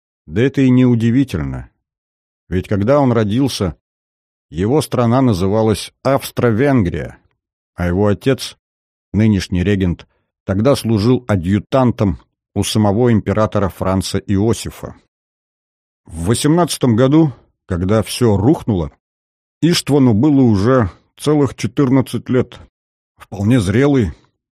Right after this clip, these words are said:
и сформировавшийся молодой человек. Первое время он больше молчал. Очевидно, его раны болели, и ему было не до бесед. Но потом,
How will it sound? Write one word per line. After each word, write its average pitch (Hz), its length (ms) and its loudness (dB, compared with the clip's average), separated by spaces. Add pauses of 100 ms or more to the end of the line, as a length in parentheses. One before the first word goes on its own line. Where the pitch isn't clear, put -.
(180)
и 104 80 -2
сформировавшийся 101 960 -2
молодой 87 340 -2
человек. 78 560 -8 (400)
Первое 113 360 2
время 120 420 2
он 104 160 0
больше 120 380 0
молчал. 98 800 -2 (600)
Очевидно, 120 720 0 (540)
его 101 300 0
раны 117 380 2
болели, 98 720 0 (460)
и 85 100 -6
ему 107 220 2
было 113 220 2
не 104 140 4
до 95 120 0
бесед. 92 600 -4 (1160)
Но 92 160 -2
потом, 120 400 -2